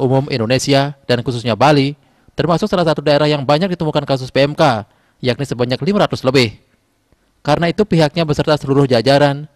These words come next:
sesuai dengan surat perintah Bupati Badung, maka dibentuk Satgas Penanganan P M K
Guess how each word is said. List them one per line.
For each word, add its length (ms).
sesuai 240
dengan 160
surat 240
perintah 320
Bupati 320
Badung, 400
maka 240
dibentuk 320
Satgas 400
Penanganan 320
P 80
M 160
K 240